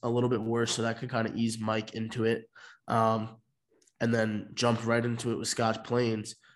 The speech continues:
And that was just such a big confidence boost. And then,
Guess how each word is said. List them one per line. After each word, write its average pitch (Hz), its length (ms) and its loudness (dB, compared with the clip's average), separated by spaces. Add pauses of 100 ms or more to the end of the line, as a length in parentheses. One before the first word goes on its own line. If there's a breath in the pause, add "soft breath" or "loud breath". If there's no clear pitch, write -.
(180 soft breath)
And 120 140 0
that 117 80 4
was 117 120 2
just 113 180 0
such 117 160 0
a 113 60 0
big 113 260 -4
confidence 117 600 0
boost. 110 480 -6 (540 loud breath)
And 117 180 0
then, 113 380 -4